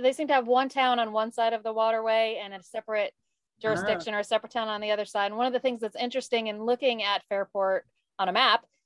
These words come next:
Speaker 1: is that the canal
Speaker 2: Right.
Speaker 1: goes right down the middle of the town, which seems to be the case actually in, in several of the places here along the Erie Canal. So I would imagine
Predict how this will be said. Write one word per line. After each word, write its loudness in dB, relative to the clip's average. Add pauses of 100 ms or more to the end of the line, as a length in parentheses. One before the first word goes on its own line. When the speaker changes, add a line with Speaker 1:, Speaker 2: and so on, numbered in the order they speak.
(380)
Speaker 1:
is 0
that 2
the -16
canal 2
Speaker 2:
Right. 2
Speaker 1:
goes -2
right 2
down -2
the -10
middle -2
of -4
the -14
town, -8
which -6
seems -4
to -10
be 4
the -6
case 0
actually -4
in, -6
in -6
several 0
of 0
the -8
places -10
here -6
along -2
the -12
Erie -4
Canal. -2 (360)
So 4
I 6
would 6
imagine 2